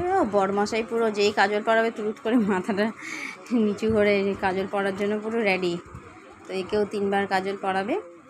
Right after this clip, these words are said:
তো কাজল পরানো হয়ে গেলে এবার এখানে আরও নিয়ম আছে, সেটা হচ্ছে এখন দেখতেই পাবেন, আমি আর বলছি না, দেখলেই বুঝতে পারবেন।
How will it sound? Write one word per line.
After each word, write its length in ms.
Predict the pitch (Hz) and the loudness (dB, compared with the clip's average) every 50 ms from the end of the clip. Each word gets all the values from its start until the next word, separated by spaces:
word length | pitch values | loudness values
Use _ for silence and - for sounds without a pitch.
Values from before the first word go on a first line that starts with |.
| - - - - - - | -20 -20 -20 -18 -20 -14
তো 200 | - 185 180 175 175 | -10 -8 -8 -6 -4
কাজল 260 | 175 175 180 185 185 185 | -4 -4 -4 -4 -4 -4
পরানো 320 | 190 185 185 185 185 190 | -2 -2 -2 -2 -2 -4
হয়ে 300 | 202 202 185 180 180 180 | -4 -4 -4 -4 -2 -2
গেলে 220 | 180 190 202 226 302 359 - - - - - - - - - - - - - - - - | -2 -4 -2 -2 -4 -4 -6 -10 -18 -20 -20 -20 -20 -18 -18 -18 -18 -18 -18 -18 -14 -10
এবার 200 | - 180 190 190 | -6 -4 -2 -2
এখানে 280 | 196 196 196 220 214 220 | -2 -2 -2 -2 0 4
আরও 260 | 208 208 202 220 262 | 6 6 6 6 6
নিয়ম 320 | 262 254 220 208 202 190 180 | 4 4 4 4 2 2 2
আছে, 280 | 175 180 180 - 240 339 392 - - - - - - - - - | 0 -2 -2 -4 -6 -6 -6 -8 -12 -18 -20 -20 -20 -20 -20 -18
সেটা 300 | - - 190 185 196 202 | -10 -8 -6 -4 -2 -2
হচ্ছে 340 | 202 202 190 - - - 214 208 214 233 214 190 185 180 180 185 | -2 -2 -4 -4 -4 -2 0 0 0 0 -2 -2 -6 -6 -4 -4
এখন 280 | 208 196 - 220 214 202 | -4 -4 -4 -4 -4 -4
দেখতেই 320 | 190 - - - 202 214 - | -4 -6 -6 -8 -8 -6 -6
পাবেন, 240 | 208 185 196 226 214 | -6 -4 -4 -2 -2
আমি 200 | 196 190 190 196 | 0 0 2 2
আর 80 | 208 214 | 2 0
বলছি 360 | 196 202 196 202 196 - 196 | 0 0 0 0 0 -2 -4
না, 120 | 190 208 359 - - 392 381 320 - - - | -4 -6 -8 -10 -10 -10 -10 -10 -12 -2 0
দেখলেই 320 | 196 180 202 208 202 202 | 0 2 4 4 4 4
বুঝতে 300 | 190 196 190 190 - 196 | 4 0 -2 -2 -2 -2
পারবেন। 340 | 185 185 180 180 180 214 285 | 0 0 0 0 0 0 0